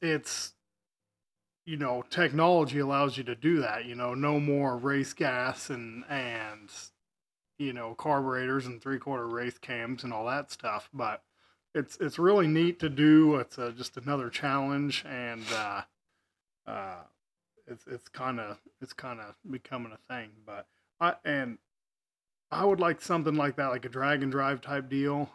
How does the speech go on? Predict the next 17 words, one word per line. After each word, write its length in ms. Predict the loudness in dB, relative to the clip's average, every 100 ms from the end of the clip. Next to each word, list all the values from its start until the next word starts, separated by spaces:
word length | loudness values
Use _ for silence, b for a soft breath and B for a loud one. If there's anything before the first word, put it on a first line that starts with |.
| -8
Um, 540 | -4 -2 -4 -6 -16 _ _ _ _ _ _ _ _ 0
also 300 | 2 4 4
on 140 | 2
my 120 | 2 2
wish 360 | 2 2 0
list 420 | 0 0 -2 -6 _
would 240 | -8 -8 -2
be, 560 | -2 0 -2 -2 -6 -10 _ _ _ _ _ -12
uh, 400 | -8 -8 -10 -12 -16 _ _
probably, 360 | 0 0 2 -2
like, 180 | -4
a 60 | -8
brand 360 | -6 -4 -2 -4
new 280 | -4 -6 -10 -8
diesel 280 | -6 -6 -10
pickup 380 | -10 -10 -10 -8
truck. 400 | -4 -4 -6